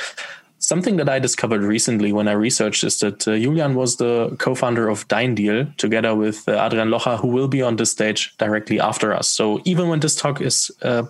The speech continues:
phenomenal, stick around later on as well.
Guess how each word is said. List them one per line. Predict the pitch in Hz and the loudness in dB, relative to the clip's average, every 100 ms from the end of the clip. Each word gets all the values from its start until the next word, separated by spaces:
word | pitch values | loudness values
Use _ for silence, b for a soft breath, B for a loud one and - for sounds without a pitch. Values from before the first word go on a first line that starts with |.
| - | -6
phenomenal, | - 123 131 147 180 - _ _ _ | -2 0 2 2 0 -4 _ _ _
stick | - - 180 | -6 -2 0
around | 156 143 135 | 2 2 2
later | 117 110 113 | 2 0 0
on | 107 107 | 0 0
as | 104 | 2
well. | 110 107 135 | 2 2 0